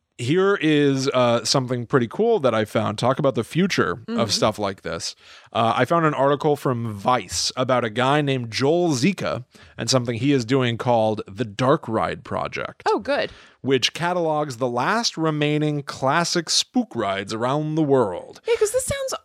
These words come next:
Speaker 2: awesome.
Speaker 1: It's very cool.
Speaker 2: I wish this was more of a thing.
Speaker 1: Yes, I, I couldn't agree more. If you go to dark ride project dot com,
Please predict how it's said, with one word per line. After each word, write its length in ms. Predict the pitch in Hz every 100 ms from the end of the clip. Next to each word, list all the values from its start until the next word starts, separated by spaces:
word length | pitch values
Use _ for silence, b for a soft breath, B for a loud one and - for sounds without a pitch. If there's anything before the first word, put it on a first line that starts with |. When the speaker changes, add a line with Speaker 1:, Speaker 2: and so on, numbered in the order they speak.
| -
Speaker 2:
awesome. 680 | 302 494 - 208 120 135 165
Speaker 1:
It's 180 | 147 131
very 340 | 165 165 151
cool. 260 | 143 131 -
Speaker 2:
I 80 | 285
wish 200 | 415 494
this 180 | 480 415
was 120 | 359
more 220 | 294 330
of 60 | 349
a 80 | 359
thing. 400 | - 427 330 -
Speaker 1:
Yes, 400 | 139 120 - - -
I, 180 | 143
I 120 | 139 143
couldn't 220 | 160 143
agree 200 | 131 135
more. 220 | 131 117
If 120 | 113
you 80 | 151
go 120 | 156
to 100 | 151
dark 400 | 131 104 135 131 -
ride 500 | 120 127 127 131 120
project 680 | 131 123 127 139 139 - 117
dot 300 | 123 117 -
com, 420 | - 131 143 175